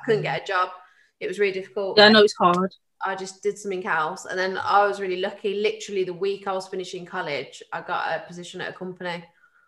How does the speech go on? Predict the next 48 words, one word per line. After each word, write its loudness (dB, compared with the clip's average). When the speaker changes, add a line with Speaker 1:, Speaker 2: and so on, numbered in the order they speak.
Speaker 2:
That's -6
Speaker 1:
So, 0
Speaker 2:
good, 6
that 8
is. 6
Speaker 1:
yeah, 4
so 6
Speaker 2:
Yeah. 6
Speaker 1:
I've -4
been -6
on -2
the -6
tools -4
Speaker 2:
That's 2
really 8
good. 8
Speaker 1:
for -20
four -4
years. 10
Speaker 2:
Everyone 12
does 8
it 2
different 4
ways, 10
though, 10
innit? 8
Like, 8
for 0
me, 8
I 8
think -4
I 4
did 0
it, 2
have 4
it -6
rough -6
the -18
same 8
way. 8
I 12
had 2
it -4
exactly 2
how 8
you 4
did. 0
Like, 6